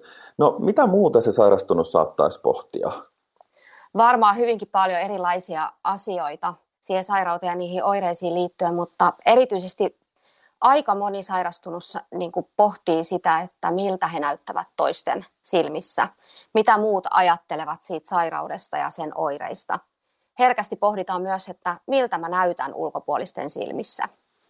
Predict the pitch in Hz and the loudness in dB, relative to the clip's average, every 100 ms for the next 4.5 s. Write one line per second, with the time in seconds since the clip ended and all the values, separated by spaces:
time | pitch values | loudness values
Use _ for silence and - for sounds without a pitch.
0 | _ _ _ _ _ - 285 277 - 190 | _ _ _ _ _ 2 2 2 2 0
1 | 190 196 202 185 175 185 196 190 185 220 | 0 2 2 2 2 2 0 -2 2 4
2 | 220 180 170 - 214 190 165 160 180 165 | 2 0 -6 -4 0 0 -2 -6 -6 -8
3 | 175 175 143 147 190 - 175 131 170 - | -6 -2 -2 -2 -6 -8 -10 -10 -10 -8
4 | 156 202 233 180 | -6 -6 -6 -6